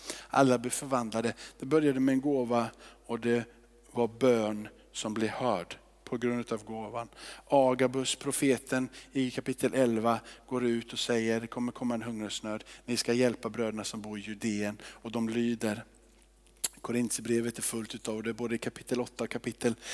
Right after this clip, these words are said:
kapitel nio. Om och om igen så står det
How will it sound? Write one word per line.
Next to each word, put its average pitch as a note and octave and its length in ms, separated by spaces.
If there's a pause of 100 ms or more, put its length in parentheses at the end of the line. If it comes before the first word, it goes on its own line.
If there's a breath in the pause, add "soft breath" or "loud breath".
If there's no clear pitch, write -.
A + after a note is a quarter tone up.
(160 loud breath)
kapitel A#2+ 420
nio. A2 400 (240 loud breath)
Om D3+ 300
och C3+ 140
om A#2+ 140
igen G#2+ 520 (320 loud breath)
så - 160
står A2 360
det G#2 200